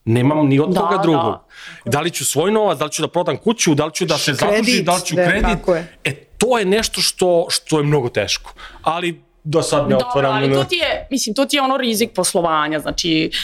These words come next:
Speaker 2: evo, Olja, ja manje rizikujem, ono, i to smo malo pričali, možda žene, da se vratimo na tu
Speaker 1: <laughs>
Speaker 2: temu, manje, ovaj, su spremne da rizikuju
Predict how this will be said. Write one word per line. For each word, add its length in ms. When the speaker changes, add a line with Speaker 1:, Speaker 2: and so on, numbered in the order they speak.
Speaker 2:
evo, 140
Olja, 200
ja 220
manje 300
rizikujem, 520
ono, 220
i 60
to 120
smo 140
malo 240
pričali, 380
možda 360
žene, 440
da 100
se 140
vratimo 300
na 100
tu 200
Speaker 1:
<laughs> 40
Speaker 2:
temu, 360
manje, 560
ovaj, 400
su 140
spremne 480
da 140
rizikuju 680